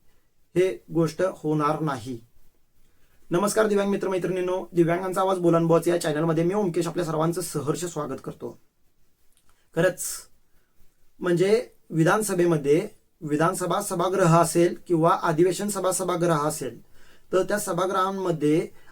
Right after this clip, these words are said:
आमदारांनी कोणते प्रश्न मांडावेत याच्याबद्दलही आता पुस्तिका छापली पाहिजे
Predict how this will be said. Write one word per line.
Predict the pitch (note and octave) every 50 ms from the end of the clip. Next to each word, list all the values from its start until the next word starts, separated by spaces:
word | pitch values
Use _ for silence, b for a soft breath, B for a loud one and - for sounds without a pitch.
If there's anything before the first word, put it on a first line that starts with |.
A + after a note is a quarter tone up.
| - -
आमदारांनी | E3 E3+ E3+ E3+ F3 G#3 A3+ A3+ A3+ A#3 A3+
कोणते | A3 - G#3 F3+ F3 E3 F3+
प्रश्न | - F#3+ F3 D#3+ - G#3
मांडावेत | G#3 F#3+ F3 D#3+ D#3 D3+ E3 E3+ E3+ D3+ C#3+ C3+ - _ _ _ _ - _ -
याच्याबद्दलही | - F3 D#3 D3+ - G#3+ G3+ G#3+ E3+ G#3+ A3 G#3 G#3 A3+
आता | A3+ - -
पुस्तिका | A3+ - G#3+ - - - G#3 G#3 A#3+ G#3+
छापली | G#3+ G#3 - F#3+ G#3+
पाहिजे | G#3+ G#3 G3+ E3 E3 F#3+ E3+ C#3+ -